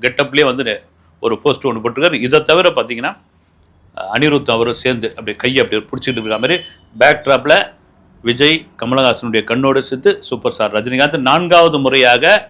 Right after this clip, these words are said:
நானும் அனிருத்தும் இணைகிறோம் அந்த படத்துல. ஒரு என்னுடைய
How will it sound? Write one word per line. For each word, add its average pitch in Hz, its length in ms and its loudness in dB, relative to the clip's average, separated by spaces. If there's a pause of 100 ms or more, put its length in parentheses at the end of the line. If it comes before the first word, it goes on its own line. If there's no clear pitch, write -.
நானும் 151 520 -2
அனிருத்தும் 135 460 -2
இணைகிறோம் 127 280 -2
அந்த 117 140 -6
படத்துல. 120 360 -2 (1040)
ஒரு 127 200 4
என்னுடைய 127 340 2